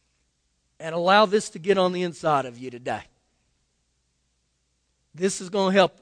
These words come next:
almost every one of you in here if you'll allow it to. Jeremiah eighteen,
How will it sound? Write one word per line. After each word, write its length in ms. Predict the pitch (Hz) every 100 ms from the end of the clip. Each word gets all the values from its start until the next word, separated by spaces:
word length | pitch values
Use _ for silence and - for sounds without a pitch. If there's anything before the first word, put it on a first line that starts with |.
| _
almost 260 | 170 160 -
every 220 | 170 170
one 160 | 180 175
of 160 | 160
you 100 | 160
in 80 | 151
here 140 | 135
if 140 | 123 -
you'll 200 | 131 127
allow 280 | 135 135 120
it 80 | -
to. 200 | - 101 98 _ _ _ _ _ _ _ _ _ _ _ _ _ _
Jeremiah 520 | 143 170 185 185 170 160
eighteen, 480 | 170 - 175 147